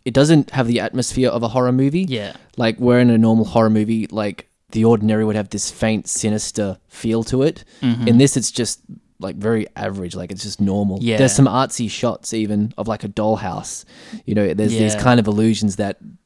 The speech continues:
Speaker 1: maybe they're in a dollhouse. Maybe some larger forces are playing with them.
Speaker 2: Yeah, the opening sce-, scene is very,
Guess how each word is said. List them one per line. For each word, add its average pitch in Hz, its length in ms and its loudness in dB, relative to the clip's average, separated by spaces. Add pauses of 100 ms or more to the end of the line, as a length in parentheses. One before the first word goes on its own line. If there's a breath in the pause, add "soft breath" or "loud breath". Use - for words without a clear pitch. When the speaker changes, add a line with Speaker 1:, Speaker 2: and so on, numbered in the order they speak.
(160)
Speaker 1:
maybe 110 160 -4
they're 165 140 6
in 160 60 8
a 131 60 4
dollhouse. 110 420 -2
Maybe 123 160 2
some 127 220 2
larger 123 300 4
forces 123 360 2
are 113 60 2
playing 120 280 0
with 110 140 0
them. 110 280 4
Speaker 2:
Yeah, 120 160 0
the 123 160 2
opening 135 420 0
sce-, - 480 -8
scene 104 400 -6
is 104 220 -12
very, 101 600 -6